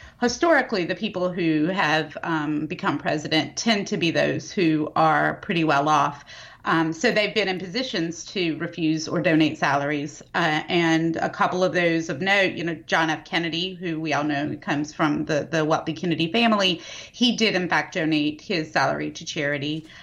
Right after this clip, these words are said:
Hoover, likewise, donated his salary to charity. And, um, and sometimes the, the decision to make a donation is more symbolic.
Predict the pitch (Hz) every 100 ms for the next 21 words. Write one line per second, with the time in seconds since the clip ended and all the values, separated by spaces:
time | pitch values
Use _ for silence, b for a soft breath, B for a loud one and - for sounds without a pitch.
0 | B - 214 180 170 202 - - 175 170
1 | 170 139 - - 175 160 151 147 156 160
2 | 175 - 156 151 151 151 - 165 - 156
3 | 143 143 147 147 B B B B 220 180
4 | 175 - 165 156 202 - 269 285 311 285
5 | 262 214 208 190 185 175 165 190 185 185
6 | 151 202 - 240 226 226 196 185 170 226
7 | 190 180 180 175 175 175 202 170 170 165
8 | 180 170 170 170 160 156 156 202 240